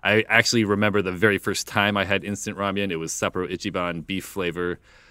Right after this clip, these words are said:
Um, I freaking love this stuff. John can attest to the fact that I ate this, like, maybe fifty percent of the time for, like, lunch, um, at work. Uh, <laughs> um, but yeah, and then,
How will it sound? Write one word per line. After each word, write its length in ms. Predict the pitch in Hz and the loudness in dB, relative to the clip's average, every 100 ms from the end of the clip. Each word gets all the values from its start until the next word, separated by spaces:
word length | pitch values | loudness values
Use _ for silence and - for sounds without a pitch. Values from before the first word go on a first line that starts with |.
| _ _ 92 | _ _ -2
Um, 440 | 92 87 87 85 - | 0 0 -2 -8 -4
I 180 | 95 87 _ - | -4 -4 _ -8
freaking 320 | - 110 95 | -4 -2 -2
love 140 | 85 | -2
this 100 | 85 | -4
stuff. 220 | - 87 | -4 -6
John 240 | 85 113 107 | 2 4 4
can 120 | 113 | 2
attest 300 | 101 101 - | 2 0 0
to 60 | 104 | -4
the 80 | |
fact 300 | - 95 90 | 0 0 0
that 140 | 92 87 | -2 -2
I 100 | 87 | -2
ate 280 | 82 87 - _ | -4 -6 -6 _
this, 280 | 95 82 - | -6 -6 -4
like, 200 | 85 87 | -6 -4
maybe 180 | 87 85 | -6 -6
fifty 300 | 101 - 95 | -8 -8 -8
percent 320 | 92 104 - | -6 0 2
of 160 | 151 | 2
the 60 | 104 | 0
time 260 | 127 107 104 | 2 2 0
for, 160 | 107 | 0
like, 160 | 98 90 | 0 0
lunch, 420 | 98 92 - - - - - - 104 | -2 -2 -4 -6 -8 -18 -18 -6 0
um, 180 | 95 | 0
at 140 | 92 98 | 2 6
work. 360 | 127 123 - - | 6 6 -2 0
Uh, 260 | 107 104 101 - _ - | 4 4 2 -4 _ 2
<laughs> 1800 | 151 - - 190 - 247 - - - - - - - - - - 262 - | 4 8 8 8 8 6 8 6 6 4 2 0 -18 -12 -8 -8 -8 4
um, 580 | 123 120 113 110 104 - _ - | 8 10 10 6 0 -8 _ 2
but 420 | 123 123 117 - | 8 10 10 8
yeah, 320 | 156 226 127 | 8 10 10
and 160 | 107 127 | 8 6
then, 320 | 135 131 | 6 4